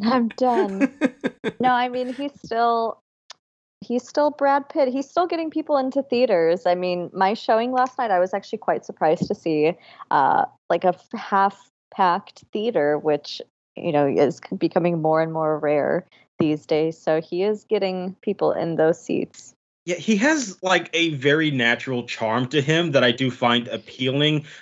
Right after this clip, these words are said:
Speaker 3: I think the problem, though, is that this character, I feel like I have seen the exasperated assassin who is, like, ironically working on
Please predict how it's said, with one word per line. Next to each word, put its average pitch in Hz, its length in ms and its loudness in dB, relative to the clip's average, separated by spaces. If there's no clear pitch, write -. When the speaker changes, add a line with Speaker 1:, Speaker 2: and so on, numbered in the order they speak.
Speaker 3:
I 170 60 0
think 240 160 0
the 240 80 0
problem, 160 540 -2
though, 131 240 0
is 123 160 -4
that 123 380 0
this 233 240 -2
character, 175 960 0
I 180 100 -6
feel 285 300 0
like 254 160 2
I 190 160 2
have 165 240 0
seen 160 580 0
the 160 460 -2
exasperated 143 1000 0
assassin 139 600 -2
who 139 260 2
is, 131 540 0
like, 123 260 -8
ironically 131 600 0
working 127 420 0
on 123 400 2